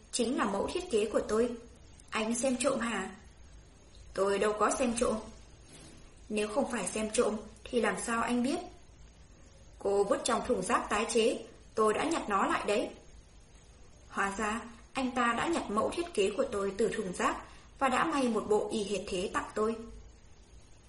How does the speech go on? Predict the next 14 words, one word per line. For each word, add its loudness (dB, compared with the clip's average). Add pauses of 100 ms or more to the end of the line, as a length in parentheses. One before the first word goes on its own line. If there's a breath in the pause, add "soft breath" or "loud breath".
(440)
Từ 2
trước 4
đến 0
nay, -4 (300)
tôi 6
chưa 4
từng 4
thiết -4
kế 4
quần 2
áo 2
cho -2
ai 0
cả. -2